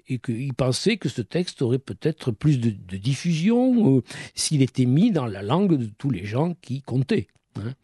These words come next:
Et il comptait l'envoyer, je pense, un exemplaire au pape lui-même, hein. Bon, nous avons donc ajouté à ces premiers textes celui du dominicain Pierre Marsili. Bon, là, on a dû le traduire du latin, bien sûr.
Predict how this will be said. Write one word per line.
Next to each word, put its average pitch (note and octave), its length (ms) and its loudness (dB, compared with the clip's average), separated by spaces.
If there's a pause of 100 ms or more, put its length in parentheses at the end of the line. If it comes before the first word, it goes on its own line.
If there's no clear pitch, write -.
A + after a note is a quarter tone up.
(580)
Et A#2 100 -8
il A#2 80 -6
comptait G#2+ 280 -2
l'envoyer, B2 340 0
je C3+ 140 -6
pense, C#3+ 340 -2
un C3+ 200 -6
exemplaire G#2+ 520 -6
au A2+ 60 -4
pape - 280 -2
lui-même, F2+ 440 -4 (240)
hein. A2 100 -16 (1120)
Bon, D3 160 -4
nous C#3 100 -2
avons C#3 140 2
donc F#3 220 -2
ajouté G3 680 0
à C3+ 100 -6
ces - 120 -2
premiers A#2+ 340 0
textes C#4+ 540 -6
celui D#3 460 0
du D#3+ 100 0
dominicain C3 540 2
Pierre A2+ 260 -4
Marsili. G#3+ 640 -2
Bon, B2 140 -8 (160)
là, A2+ 120 -4
on B2+ 120 4
a A2 40 0
dû A#2 120 0
le A#2 80 0
traduire A2 400 -4
du G2 100 -8
latin, G#3+ 400 0
bien - 140 -10
sûr. - 260 -2